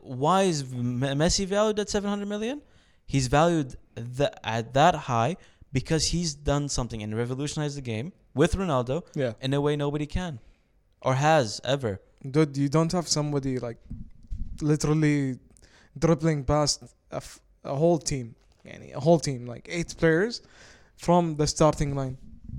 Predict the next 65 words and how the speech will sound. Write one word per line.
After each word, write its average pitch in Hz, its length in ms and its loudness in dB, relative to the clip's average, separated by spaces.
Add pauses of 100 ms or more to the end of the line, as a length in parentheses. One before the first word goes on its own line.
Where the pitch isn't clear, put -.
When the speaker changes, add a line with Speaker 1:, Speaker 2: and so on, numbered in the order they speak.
(460)
Speaker 2:
from 156 360 0
where 143 260 0 (340)
they 147 120 2
Speaker 1:
But 143 100 4
Speaker 2:
start 147 320 4
the 139 100 0
line. 139 240 -4 (160)
Speaker 1:
Forget 185 420 -2
dribbling. 127 400 -4 (300)
Speaker 2:
No, 165 80 4
Speaker 1:
You 180 40 6
Speaker 2:
no, 170 220 2
he 160 260 4
opens 170 440 2
up 156 180 2
the 131 80 -2
game. 135 300 -4
Speaker 1:
No, 156 120 4
Speaker 2:
Into 214 120 4
Speaker 1:
no. 151 60 6
Speaker 2:
your, 147 240 2 (260)
you're 147 120 4
dribbling 165 380 6
past 156 260 6
players, 165 260 4
you're 143 260 2 (600)
g-, - 200 -2
getting 151 360 2
rid 160 180 2
of 135 120 -2
defenders, 143 420 -2
Speaker 1:
But 139 140 2
forget 165 140 0
Speaker 2:
basically. 190 180 2
Speaker 1:
dribbling 131 320 0
for 113 100 -2
a 110 60 -2
second, 104 260 -6
'cause 123 160 -4
even 151 140 -2
Ronaldo 135 460 0
dribbled 113 360 -2
in 107 100 -10
the 110 120 -8
earlier 123 260 0
his 107 140 -4
career 113 180 -4
more 113 200 2
Speaker 2:
Not 110 40 2
Speaker 1:
than 143 80 4
Speaker 2:
as, 127 80 0
Speaker 1:
now. 107 180 -2
Speaker 2:
not 151 220 -2
as 135 140 -2
good 131 180 -6
as 117 120 -10
this. 127 80 -12
Speaker 1:
Not 208 180 6
as 226 100 2
good, 139 240 0
but 123 180 0
no, 156 160 -2
no, 117 200 0
no. 98 40 -6
My, 143 240 -2